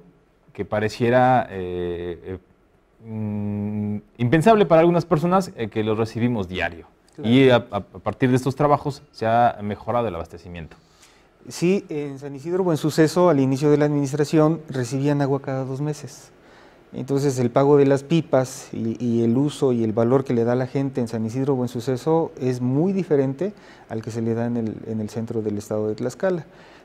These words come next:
Speaker 2: También en Tlaxcala hay algunas comunidades, por ejemplo, que no tenían fuente de abastecimiento y tomia-,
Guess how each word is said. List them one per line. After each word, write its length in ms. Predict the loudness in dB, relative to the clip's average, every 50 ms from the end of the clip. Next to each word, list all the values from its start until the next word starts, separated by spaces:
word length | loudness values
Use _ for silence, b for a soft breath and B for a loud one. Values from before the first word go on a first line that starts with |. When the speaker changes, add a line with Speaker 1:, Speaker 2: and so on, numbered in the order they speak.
| B
Speaker 2:
También 260 | -6 -2 0 2 2 0
en 60 | 2
Tlaxcala 300 | 2 0 2 2 2 0
hay 40 | 2
algunas 260 | 0 0 -2 -4 -4
comunidades, 500 | -4 -2 -2 0 2 4 4 4 2 0
por 160 | -2 -4 -4
ejemplo, 480 | -2 -2 -2 -4 -2 -2 -2 -2 -2 -4 -8 -16 -20 -18 -8
que 140 | -4 -4
no 160 | -2 -2 -4 -2
tenían 300 | -2 -2 -2 -2 -2 -2
fuente 280 | -2 -2 -2 -2 -2
de 80 | 0 0
abastecimiento 720 | -2 -2 -4 -6 -10 -10 -8 -6 -4 -2 -2 -4 -4 -6
y 20 | -8
tomia-, 300 | -8 -6 -4 -4 -6